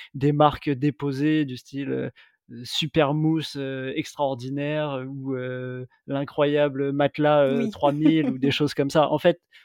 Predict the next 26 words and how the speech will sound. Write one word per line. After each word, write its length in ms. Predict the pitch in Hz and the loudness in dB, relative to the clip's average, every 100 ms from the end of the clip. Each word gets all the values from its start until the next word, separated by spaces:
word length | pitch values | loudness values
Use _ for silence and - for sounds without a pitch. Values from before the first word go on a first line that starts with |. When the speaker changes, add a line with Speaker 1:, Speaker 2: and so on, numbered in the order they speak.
| _ | _
Speaker 1:
on 100 | 151 | 0
est 80 | 151 | 0
dans 220 | 147 143 | 0 -2
un 160 | 143 135 | -2 -4
souci 340 | - 135 160 | -8 -14 -12
de 160 | 131 - _ | -12 -14 _
transparence 1000 | - - 160 - 156 151 143 151 - - - | -8 -4 -4 -2 2 2 2 -4 -6 -14 -10
et, 280 | 139 - - _ | -8 -8 -12 _
et 60 | 147 | -4
c'est 180 | - 151 | -2 0
pas 160 | 165 | 0
grave 220 | 165 196 | 2 0
d'utiliser 500 | 147 127 143 139 143 | 0 -4 -6 -4 -2
des 120 | 139 135 | -2 0
matières 380 | 135 - 151 | -2 -2 -4
qui 80 | - | -4
existaient 360 | 135 127 - 135 120 | -8 -8 -8 -8 -8
depuis 380 | 131 127 - 131 | -12 -12 -12 -12
longtemps. 320 | 131 - 135 - _ | -8 -6 -6 -8 _
Elles 200 | 135 127 | -4 -2
étaient 200 | 143 147 - _ _ | -2 -4 -6 _ _
très 260 | - 170 | 0 2
bien, 380 | 151 151 175 185 - _ - | 2 0 0 -2 -8 _ -10
les 220 | 135 143 | -4 -2
gens 140 | 139 151 | -2 0
dormaient 300 | 135 127 | -2 -4